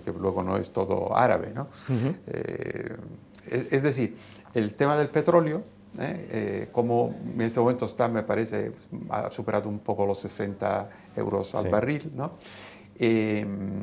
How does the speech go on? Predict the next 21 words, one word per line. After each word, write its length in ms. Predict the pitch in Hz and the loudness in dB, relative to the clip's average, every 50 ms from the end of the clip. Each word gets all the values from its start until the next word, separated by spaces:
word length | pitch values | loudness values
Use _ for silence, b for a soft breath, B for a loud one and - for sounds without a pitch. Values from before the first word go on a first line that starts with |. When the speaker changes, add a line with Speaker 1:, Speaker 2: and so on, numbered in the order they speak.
| 101 107 - - - - | -6 -8 -8 -10 -10 -4
Speaker 1:
las 280 | - 117 120 120 117 | 2 4 4 4 4
energías, 720 | 135 120 113 107 107 107 113 110 107 107 107 107 - - - | 2 2 2 2 2 2 4 4 4 4 4 2 -2 -4 0
eh, 280 | - 101 98 95 95 95 B B B B B - - | 2 4 4 4 2 0 B B B B B -12 -6
eh, 840 | 101 98 95 - - - - 104 - 107 - - - 107 - - 117 113 117 117 | -4 -4 -2 -2 -2 -4 -4 -4 -4 -4 -4 -4 -4 -4 -6 -6 -8 -10 -8 -4
alternativas 960 | 120 113 - - 117 104 107 113 110 - 160 147 143 151 175 - - - - - - B B B B B B B B B B - - | -2 -2 0 0 0 2 2 2 2 2 2 2 2 2 0 -2 -6 -8 -10 -14 -20 B B B B B B B B B B -8 -4
y, 340 | 143 160 170 175 185 - - | -2 0 2 2 0 0 0
eh, 440 | - 123 117 113 110 107 104 104 107 101 | 2 4 4 4 4 2 2 0 0 -2
el 100 | - 98 | -4 0
fracking, 640 | - - 135 139 139 - - 117 113 117 120 117 - - - | 6 8 8 8 8 4 2 0 0 0 0 -4 -8 -12 -6
que, 220 | - 107 95 - - | -2 -2 -2 -2 -2
que, 340 | - - 98 95 98 101 | -2 -2 0 0 0 -2
que 140 | - - 98 | -2 -2 -2
es 120 | 98 - - | -2 0 -4
un 100 | 104 92 | -6 -2
poco 260 | - 107 104 - 104 | -2 -2 0 2 2
ahí 240 | 98 104 104 104 98 | 2 2 2 0 0
como 360 | - 101 92 - 95 90 90 92 95 107 104 101 92 90 90 92 | -2 -2 -2 -2 -4 -6 -6 -8 -10 -10 -10 -8 -8 -8 -6 -6
una, 400 | 95 95 95 98 98 104 110 B B B B B B B B - | -4 -4 -4 -4 -4 -6 -6 B B B B B B B B -8
un 120 | - 120 104 | -2 0 2
elemento 640 | 101 98 98 98 104 104 104 104 - - 104 101 | 4 4 4 4 2 2 0 0 0 2 2 2
de 460 | 98 98 95 98 98 95 95 95 98 | 4 4 4 4 2 2 2 0 -2